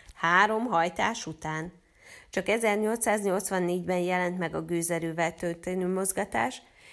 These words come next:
és ezerkilencszázkilencben a villanymotor. A körhinta azon ritka mutatványok egyike,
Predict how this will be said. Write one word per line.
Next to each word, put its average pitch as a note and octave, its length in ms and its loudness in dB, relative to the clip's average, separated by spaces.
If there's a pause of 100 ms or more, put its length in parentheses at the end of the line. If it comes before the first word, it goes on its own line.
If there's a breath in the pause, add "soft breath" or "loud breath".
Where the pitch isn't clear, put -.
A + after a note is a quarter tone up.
(120 loud breath)
és - 80 -6
ezerkilencszázkilencben G#3+ 1400 0
a F#3+ 80 2
villanymotor. - 840 -4 (560)
A F3 160 -4
körhinta C#4+ 580 0
azon G3 260 0
ritka F#3+ 280 -4
mutatványok F3 800 -4
egyike, G3 500 0